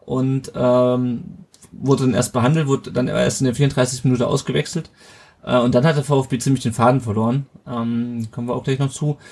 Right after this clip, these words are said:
Koulibaly hatte dann direkt vor der Pause noch, äh, die Chance, äh, wieder auf zwei zu eins zu stellen, aber der Lupfer ist leider ein bisschen zu flach geraten.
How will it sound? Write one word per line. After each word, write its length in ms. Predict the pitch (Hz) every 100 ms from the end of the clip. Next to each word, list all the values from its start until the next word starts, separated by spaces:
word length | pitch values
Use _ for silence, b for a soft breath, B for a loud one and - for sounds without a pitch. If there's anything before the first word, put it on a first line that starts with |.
| B
Koulibaly 500 | - 139 120 127 151
hatte 160 | 156 143
dann 140 | 139
direkt 240 | 127 131 -
vor 100 | 123
der 80 |
Pause 320 | 113 127 151 147
noch, 140 | 143 139 -
äh, 420 | 120 127 131 131
die 80 | 123
Chance, 500 | 120 135 139 139 135 - _ _ _ _ _ _ _ _ - -
äh, 480 | 117 120 120 120 120 - _ _
wieder 280 | - 131 117
auf 120 | 113
zwei 140 | 123
zu 120 | 120 117
eins 180 | 147
zu 80 | -
stellen, 300 | 160 147 147
aber 160 | 143 123
der 140 | 127
Lupfer 320 | 123 131 156
ist 100 | 131
leider 160 | 123 120
ein 100 | 127
bisschen 240 | 131 135
zu 300 | 127 - 135
flach 360 | 127 127 131 -
geraten. 580 | - 117 120 139 190